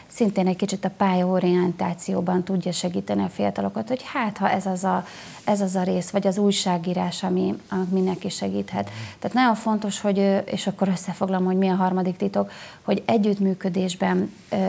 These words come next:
Speaker 1: vagyunk intézményekkel, más szervezetekkel, akik sokkal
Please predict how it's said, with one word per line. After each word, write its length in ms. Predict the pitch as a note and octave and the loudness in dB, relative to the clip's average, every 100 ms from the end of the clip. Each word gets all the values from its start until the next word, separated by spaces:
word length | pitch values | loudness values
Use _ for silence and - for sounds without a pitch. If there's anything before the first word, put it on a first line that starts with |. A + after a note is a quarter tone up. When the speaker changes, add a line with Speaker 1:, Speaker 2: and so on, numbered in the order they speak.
| F#3+ | 2
Speaker 1:
vagyunk 360 | F#3+ F#3+ F#3+ F#3 | 0 2 2 0
intézményekkel, 1200 | - A3 G#3+ G3 F#3 F3+ F3+ F3+ F3+ F3+ F3 F3 F3 - - - - - - | 0 0 2 2 4 4 4 2 0 0 2 2 0 -8 -20 -20 -20 -20 -4
más 220 | G3 G3 G3 | 2 2 2
szervezetekkel, 720 | G3+ F#3+ F#3+ G3 G3+ G#3 G3+ - - | 0 0 0 0 -2 -2 -4 -6 -10
akik 380 | - G3+ G#3 - - | -4 0 -2 -2 -14
sokkal 600 | - - A3 A3 F#3+ F3+ | -6 -2 -2 2 2 2